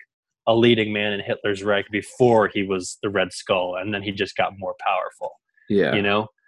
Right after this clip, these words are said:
Speaker 1: Uh, but this right here, it's almost like Killmonger's Captain America, you know? Like, he's the underdog of underdogs, and he has to prove through his own prowess,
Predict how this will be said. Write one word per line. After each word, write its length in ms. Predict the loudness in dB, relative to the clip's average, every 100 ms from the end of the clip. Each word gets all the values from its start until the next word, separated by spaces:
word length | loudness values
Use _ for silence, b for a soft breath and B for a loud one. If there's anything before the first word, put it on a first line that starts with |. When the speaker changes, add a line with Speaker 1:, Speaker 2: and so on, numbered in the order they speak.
| _ _ _ _ _
Speaker 1:
Uh, 420 | 6 8 8 6 2 _ _ _ _ _ _ -12
but 180 | -10 -2
this 260 | -2 0
right 160 | 2 0
here, 520 | 0 0 0 -2 -8 -6
it's 180 | -4 -2
almost 340 | -2 -4 -6
like 160 | -6 -4
Killmonger's 760 | 0 0 0 -4 -4 -8 -10 -6
Captain 260 | -4 -4 -8
America, 460 | -14 -14 -16 -20 -20 _ -14
you 100 | -10
know? 220 | -8 -10 _ _ _ -10
Like, 140 | -8
he's 220 | -2 -2
the 160 | 0 0
underdog 560 | 0 2 2 4 2 0
of 140 | -4
underdogs, 840 | -4 -4 -2 0 -2 -2 -8 -14 -12
and 120 | -6
he 140 | -4
has 220 | -2 -4 -6
to 80 |
prove 320 | -6 0 0 0
through 140 | -2
his 160 | 0 0
own 180 | -2 -4
prowess, 720 | 0 4 4 2 -4 -12